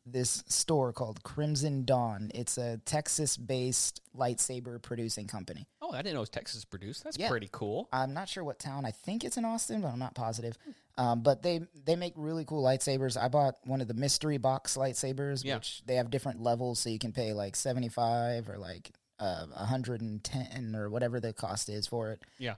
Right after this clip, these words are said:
Speaker 1: And you get different levels of lightsaber. The one I got was actually the exact one that I wanted. It just,
Speaker 2: Oh,
Speaker 1: the
Speaker 2: dope.
Speaker 1: Force works out, I
Speaker 2: The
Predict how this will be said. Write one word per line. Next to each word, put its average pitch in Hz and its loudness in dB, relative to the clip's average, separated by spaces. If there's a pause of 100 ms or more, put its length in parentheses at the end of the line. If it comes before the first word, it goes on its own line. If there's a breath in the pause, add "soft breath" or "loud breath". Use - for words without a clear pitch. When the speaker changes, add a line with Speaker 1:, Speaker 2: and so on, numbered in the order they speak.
Speaker 1:
And 127 0
you 139 2
get 135 0 (260)
different 139 0 (640)
levels 123 4
of 127 4
lightsaber. 135 2 (960)
The 135 0
one 135 6
I 139 4
got 135 6
was 120 2
actually 123 2 (320)
the 135 0
exact 117 -2
one 127 -2
that 123 -2
I 104 0
wanted. 107 -4
It 98 -8
just, - -2
Speaker 2:
Oh, 185 -4
Speaker 1:
the 143 -6
Speaker 2:
dope. 143 -2
Speaker 1:
Force 160 0
works 127 -8
out, 107 -2
I 98 -2
Speaker 2:
The 104 -4